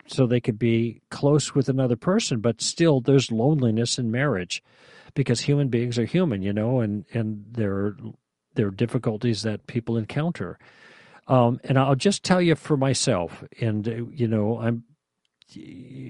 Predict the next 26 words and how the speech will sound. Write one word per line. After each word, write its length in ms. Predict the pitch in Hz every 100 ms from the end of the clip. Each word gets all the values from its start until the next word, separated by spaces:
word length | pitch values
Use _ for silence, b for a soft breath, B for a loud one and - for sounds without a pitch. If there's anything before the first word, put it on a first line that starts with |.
| 123 139 139 147 135 120 123 - - 156
I'm 180 | 135
a 40 | 147
human 320 | 131 180 156
being 180 | 139 135
like 240 | 123 120
you 160 | 131 95
are, 240 | 82 85
even 240 | 127 127 143
though 120 | 123
I'm 140 | 117
older 460 | 123 156 127 110 143
and 180 | 139 113
you're 120 | 123
younger, 440 | 117 139 151 113 120
and 120 | 110
so 460 | - 147 113 117 123
th-, 220 | 120 117
our 220 | 120 113
experiences 560 | 101 - 135 120 120 113
are 80 |
a 20 | 110
little 180 | 104
different. 500 | 104 120 120 113 85 B B B B - _
The, 80 | -
still, 360 | - - 175 135
the, 220 | 123 -